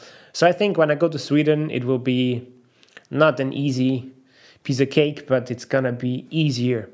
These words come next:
because I know what to do. It's just playing that tight.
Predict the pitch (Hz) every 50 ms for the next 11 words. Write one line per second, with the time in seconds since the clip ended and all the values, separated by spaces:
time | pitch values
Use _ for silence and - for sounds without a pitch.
0 | - - 113 - - - 127 120 123 120 - - - - - - 135 131 131 131
1 | 131 127 123 120 120 117 - - 127 120 151 180 190 190 185 - - - - -
2 | 117 - - - 127 117 - - - - - _ _ _ _ _ _ - 127 123
3 | 123 120 120 113 113 113 - - 123 117 117 120 117 - - -